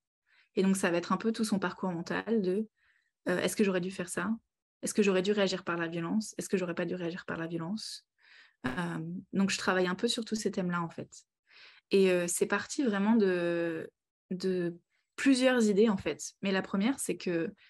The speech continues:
euh, donc, l'année où, en deux mille vingt et un, l'été deux mille vingt et un, sur les îles de Toronto, il y a eu une attaque homophobe,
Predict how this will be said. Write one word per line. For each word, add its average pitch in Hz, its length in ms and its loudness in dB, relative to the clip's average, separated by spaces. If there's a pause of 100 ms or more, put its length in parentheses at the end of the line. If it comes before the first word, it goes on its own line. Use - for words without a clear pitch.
(460)
euh, 175 200 0
donc, 165 400 -4
l'année 190 400 4
où, 175 560 4
en 185 100 -4
deux 175 80 -4
mille 190 160 0
vingt 185 220 -6
et 175 60 -6
un, 254 120 2
l'été 226 260 2
deux 220 100 4
mille 196 180 2
vingt 180 180 -6
et 175 80 -6
un, 226 140 -6
sur - 160 -6
les 190 220 0
îles 269 80 0
de 262 60 4
Toronto, 202 460 -2
il 254 80 -2
y 196 40 2
a - 20 2
eu 175 60 0
une 170 160 -2
attaque 202 260 -4
homophobe, 202 420 0